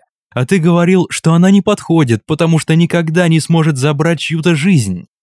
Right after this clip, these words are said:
«Но забрала же», Эд хмыкает. «Однако не забывай, что ещё двое караулили у обоих выходов. С ними Нора бы точно не справилась.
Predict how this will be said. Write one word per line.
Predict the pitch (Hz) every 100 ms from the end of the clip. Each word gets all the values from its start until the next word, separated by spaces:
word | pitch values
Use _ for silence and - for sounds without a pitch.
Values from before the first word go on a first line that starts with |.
| _ _ -
«Но | 277 170
забрала | 123 120 120 113 160
же», | 123 98 - _ _ -
Эд | 120 107
хмыкает. | - 123 104 90 80 - _ _ _ _ -
«Однако | 110 104 151 156 170
не | 165 208
забывай, | 180 175 190 202 113 - -
что | - 131
ещё | 127 127 - 175
двое | 117 147 208 120
караулили | 101 127 123 175 180 160 165 156
у | 139
обоих | 160 135 175 185 180
выходов. | 175 196 208 110 98 - - _ _
С | - -
ними | 123 147
Нора | 151 151 156
бы | 147 156 _
точно | 180 180 - 123 113
не | 117
справилась. | - 143 123 101 85 -